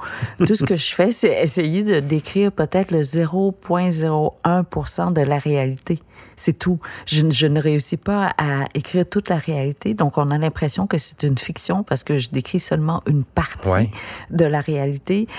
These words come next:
Speaker 1: Et je te donne un exemple. Tu sais, pendant la recherche de l'opération Baby Lift, ben, j'ai écouté plein de témoignages des enfants qui ont survécu, hein, qui sont aujourd'hui un peu partout dans le monde, là, au Canada, aux États-Unis, en Australie,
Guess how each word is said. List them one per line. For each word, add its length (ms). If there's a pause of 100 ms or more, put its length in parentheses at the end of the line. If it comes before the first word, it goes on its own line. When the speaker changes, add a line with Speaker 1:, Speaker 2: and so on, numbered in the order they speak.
(140)
Speaker 1:
Et 80
je 80
te 60
donne 200
un 120
exemple. 340
Tu 40
sais, 60
pendant 300
la 100
recherche 460
de 320
l'opération 500
Baby 300
Lift, 340
ben, 140
j'ai 220
écouté 340
plein 180
de 60
témoignages 760 (380)
des 220
enfants 440
qui 140
ont 120
survécu, 680 (240)
hein, 180
qui 160
sont 380
aujourd'hui 480
un 100
peu 140
partout 400
dans 160
le 80
monde, 280
là, 200
au 100
Canada, 640 (280)
aux 80
États-Unis, 680
en 160
Australie, 680